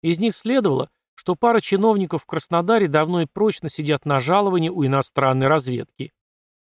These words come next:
Отложив документы, Руслан убрал деньги в свой солдатский сидр, лежавший в шкафу, и отправился в кабинет к Рязанову. Тот ещё не спал, решив перед сном развлечься чтением какого-то романа.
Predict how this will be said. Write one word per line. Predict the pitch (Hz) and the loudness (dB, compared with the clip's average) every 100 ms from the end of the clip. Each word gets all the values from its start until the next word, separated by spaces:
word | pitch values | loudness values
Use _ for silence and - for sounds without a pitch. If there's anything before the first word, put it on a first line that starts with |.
| _ 135 | _ -6
Отложив | 127 135 127 131 | 0 2 2 0
документы, | 123 - 139 151 170 135 | -2 -2 -2 0 -2 -2
Руслан | 123 - 143 135 | -4 -2 -2 0
убрал | 127 135 127 | 0 0 0
деньги | 127 139 127 | 0 -2 -2
в | 123 | -6
свой | - 131 | -4 -4
солдатский | - 135 131 131 - 170 | 0 0 2 0 -2 -12
сидр, | - - 143 135 | -10 -6 -4 -2
лежавший | 135 123 127 - 131 | 0 2 0 -2 -10
в | |
шкафу, | - 143 - 135 - _ _ _ _ | -4 -4 -4 -6 -12 _ _ _ _
и | 240 | 0
отправился | 208 - 147 147 151 139 | 0 0 0 2 0 -4
в | - | -4
кабинет | 143 127 123 117 | -4 -2 -4 -6
к | - | -4
Рязанову. | 175 139 123 113 117 131 _ _ _ _ _ _ _ | -4 0 -2 -4 -8 -12 _ _ _ _ _ _ _
Тот | - 262 | -6 -2
ещё | 233 - | -2 0
не | 226 220 | 0 0
спал, | - - 175 156 | -2 0 2 4
решив | 143 - 139 | 2 -2 -6
перед | - 139 127 | -4 -4 -4
сном | - 156 139 | -2 0 2
развлечься | 131 113 135 180 - 135 | 0 0 -2 -2 -4 -10
чтением | - - 156 156 139 | -10 -4 -2 0 0
какого-то | 139 - 127 - | -2 0 -2 0
романа. | 143 160 131 131 135 | 0 2 0 -2 -8